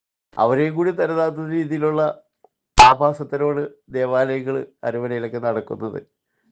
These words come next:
ഗുണ്ടായിസം. ഈ കുർബാന അവഹേളിക്കുന്നത്. ആരെ പേടിക്കണവര്? ഈശോനെ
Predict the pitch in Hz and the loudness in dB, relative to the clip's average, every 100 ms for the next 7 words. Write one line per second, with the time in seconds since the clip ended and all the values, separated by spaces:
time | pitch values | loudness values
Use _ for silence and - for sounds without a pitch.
0 | _ - 113 113 113 113 - 95 _ _ | _ -10 -4 0 0 0 -8 -14 _ _
1 | - 123 120 113 113 120 120 117 117 113 | -14 -12 -8 -6 -2 0 2 0 -2 -6
2 | 110 113 110 - _ 123 113 123 139 147 | -6 -8 -8 -12 _ -2 0 0 -2 -4
3 | 147 143 143 139 135 - _ _ _ _ | -4 -4 -4 -2 -4 -12 _ _ _ _
4 | _ _ _ _ _ _ _ _ _ _ | _ _ _ _ _ _ _ _ _ _
5 | _ _ 120 127 156 | _ _ -2 2 2